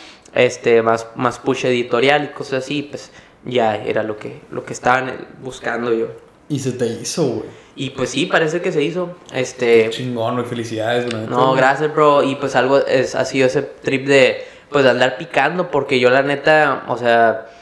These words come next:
Speaker 1: llevo, créeme, o sea, yo, o sea, siempre soy partidario de que el esfuerzo y el trabajo,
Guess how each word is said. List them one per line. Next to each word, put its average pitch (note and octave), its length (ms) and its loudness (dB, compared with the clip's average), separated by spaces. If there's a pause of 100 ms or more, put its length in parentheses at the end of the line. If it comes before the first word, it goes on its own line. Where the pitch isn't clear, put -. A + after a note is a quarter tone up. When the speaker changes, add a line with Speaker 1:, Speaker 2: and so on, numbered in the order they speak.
(580)
Speaker 1:
llevo, C3 840 6
créeme, C#3 400 4
o C3+ 80 2
sea, - 160 -6
yo, E3+ 420 4
o D3+ 100 0
sea, D3 120 -4
siempre E3+ 360 0
soy F3+ 180 2
partidario D#3+ 560 4
de D#3 120 0
que B2 360 0
el B2 120 -2
esfuerzo E3 640 0
y D#3+ 100 0
el C3 120 0
trabajo, B2 640 2